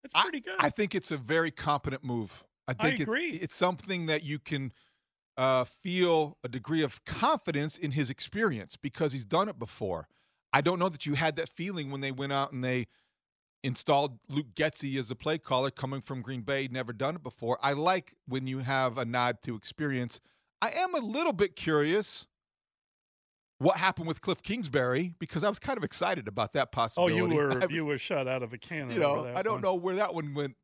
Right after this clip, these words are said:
Speaker 2: amiss, but
Speaker 1: Yeah.
Speaker 2: maybe it was just didn't work out, wasn't a good fit.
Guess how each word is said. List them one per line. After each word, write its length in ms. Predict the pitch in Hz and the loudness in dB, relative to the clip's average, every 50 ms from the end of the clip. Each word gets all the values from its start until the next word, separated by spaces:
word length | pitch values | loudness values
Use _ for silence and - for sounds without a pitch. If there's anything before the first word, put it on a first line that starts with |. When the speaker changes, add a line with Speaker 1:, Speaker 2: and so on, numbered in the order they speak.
| _ _ _ _ - | _ _ _ _ -4
Speaker 2:
amiss, 460 | 120 123 127 127 147 156 - - - | -2 0 0 0 0 0 -2 -4 -6
but 280 | - 120 135 131 127 | -2 0 2 2 2
Speaker 1:
Yeah. 100 | 127 127 120 - _ _ | 0 -2 -6 -12 _ _
Speaker 2:
maybe 320 | 123 131 135 147 139 156 | -2 0 0 0 0 0
it 40 | 156 | -2
was 80 | 143 123 | -2 -4
just 300 | 110 143 143 - - - - _ _ _ _ _ _ _ _ _ _ _ _ _ _ _ _ _ - | -4 -6 -6 -6 -8 -14 -18 _ _ _ _ _ _ _ _ _ _ _ _ _ _ _ _ _ -2
didn't 200 | 139 135 139 135 | -2 -2 2 2
work 220 | 143 139 - - | 0 0 4 4
out, 300 | 139 131 156 175 180 - - | 6 6 6 4 2 -2 -6
wasn't 260 | 131 131 120 123 123 | -4 -4 -4 -4 -6
a 40 | 123 | -6
good 180 | 107 139 135 - | -4 -4 -6 -6
fit. 380 | - - 156 165 196 - - | -4 0 0 0 0 0 -6